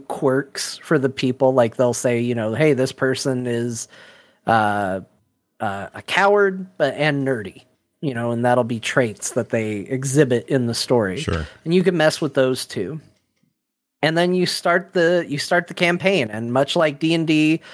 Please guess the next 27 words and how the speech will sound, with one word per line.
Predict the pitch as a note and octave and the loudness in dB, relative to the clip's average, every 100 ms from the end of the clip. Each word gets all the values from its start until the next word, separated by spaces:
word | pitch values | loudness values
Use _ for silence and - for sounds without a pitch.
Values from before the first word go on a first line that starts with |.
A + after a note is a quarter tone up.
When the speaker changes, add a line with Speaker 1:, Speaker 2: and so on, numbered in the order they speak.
| - - _ | -20 -20 _
Speaker 1:
you | C#3 B2+ | -4 0
get | C#3 C3+ C3+ | 2 2 0
these | C#3 B2+ B2 B2 | -2 -2 -4 -6
little | A#2+ C3 D3 | -2 -2 0
cutscenes | C#3 D3 - - D#3 D3+ D3 D3 | 0 0 0 0 2 2 0 0
that | C3+ - | -2 -2
show | - C3+ C3+ C3+ | -2 2 2 0
the | C3 | -2
story | C3+ - C3+ C3+ C#3 C#3 | -6 -2 0 2 2 0
and | B2+ | -2
lay | B2 B2+ | -2 0
it | C3 | 2
out | B2 B2+ | 2 0
kinda | - C3 C3+ | -4 -4 0
like | B2+ B2 | 0 -2
a | A#2+ | -6
comic | - C3 A#2+ A#2 - | -2 -2 0 -4 -6
book. | A2 A#2 - - - - - _ _ _ _ | -6 -4 -8 -16 -20 -20 -20 _ _ _ _
But | D#3+ D3 | -2 0
then | D3 E3+ F3 F3+ F3+ | -2 -4 -4 -6 -6
out | D3 E3+ | -4 -2
of | E3 | 0
nowhere, | F#3 G#3 E3+ E3 | 0 0 2 2
it'll | D3+ D3+ | 0 0
just | D3 | -4
kinda | - D#3 D3 | -2 0 0
go, | D3 D3 C#3+ C#3+ | 2 2 2 0